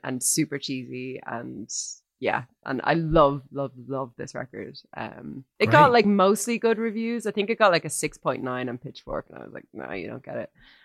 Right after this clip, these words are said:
Speaker 1: But it's, it's a really, really, really fun record. I chose
Speaker 2: It's not
Speaker 1: another
Speaker 2: supposed to
Speaker 1: song
Speaker 2: change
Speaker 1: from
Speaker 2: the
Speaker 1: it.
Speaker 2: world. It's just supposed to change rock and roll as we know it. That's all.
Speaker 1: Just
Speaker 2: That's all.
Speaker 1: rock and roll as we
Speaker 2: No
Speaker 1: know
Speaker 2: big
Speaker 1: it.
Speaker 2: deal.
Speaker 1: Just, and not even just change it, just remind us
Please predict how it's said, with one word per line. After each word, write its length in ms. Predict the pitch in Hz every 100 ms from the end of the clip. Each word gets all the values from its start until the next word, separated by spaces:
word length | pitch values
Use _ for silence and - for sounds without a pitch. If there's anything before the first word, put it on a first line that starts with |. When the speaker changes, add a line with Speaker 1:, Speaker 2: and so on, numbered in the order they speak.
| _ _ _ _ - - -
Speaker 1:
But 540 | 139 123 123 127 131 - - _ _ _ _ _ -
it's, 280 | 156 151 -
it's 200 | - 151
a 60 | 151
really, 400 | 143 143 120 117
really, 220 | 113 110
really 240 | 110 107 -
fun 320 | - 123 127 143 -
record. 460 | 120 - - - - -
I 100 | 156
chose 100 | 160 190
Speaker 2:
It's 100 | 170
not 80 | 196
Speaker 1:
another 120 | -
Speaker 2:
supposed 240 | 190 190
to 60 | 196
Speaker 1:
song 60 |
Speaker 2:
change 240 | 196 175 147
Speaker 1:
from 100 | 151
Speaker 2:
the 20 |
Speaker 1:
it. 20 | 147
Speaker 2:
world. 240 | 147 131
It's 120 | 120
just 180 | 143 135
supposed 260 | - 127 -
to 40 |
change 440 | - 120 117 113 98
rock 240 | 107 95
and 80 | 101
roll 220 | 98 92
as 120 | 90
we 100 | 90
know 260 | 87 85 73
it. 160 | - -
That's 180 | 131 151
all. 300 | 117 90 76
Speaker 1:
Just 240 | - 311 349
Speaker 2:
That's 140 | 139
all. 180 | 165 147
Speaker 1:
rock 220 | - -
and 80 | 240
roll 160 | 226 226
as 140 | 214
we 60 | -
Speaker 2:
No 100 | 165
Speaker 1:
know 80 | -
Speaker 2:
big 140 | 165
Speaker 1:
it. 40 | 143
Speaker 2:
deal. 240 | 165 139
Speaker 1:
Just, 440 | - - - - - _ -
and 140 | 349 381
not 140 | 453
even 180 | 466 427
just 180 | 403 -
change 320 | 311 311 247
it, 120 | 254
just 200 | 302 294
remind 520 | 294 226 165 190 202 156
us 500 | 147 - - -